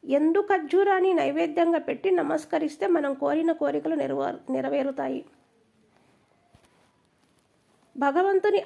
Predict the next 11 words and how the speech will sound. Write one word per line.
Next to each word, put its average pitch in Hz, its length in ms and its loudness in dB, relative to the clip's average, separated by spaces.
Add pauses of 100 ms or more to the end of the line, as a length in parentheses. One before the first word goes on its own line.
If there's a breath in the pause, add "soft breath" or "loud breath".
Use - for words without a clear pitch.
ఆరాధన 349 460 2
సంపూర్ణ 320 580 2
ఫలం 339 300 0
పొందడానికి 302 760 -2
ఎల్లప్పుడూ 320 480 -2
పూర్తి 320 420 -4
భక్తితో, 302 540 -4
విశ్వాసంతో, 311 760 -4
అంకిత 269 440 -4
భావంతో 302 460 -2
పూజించాలి. 269 800 -4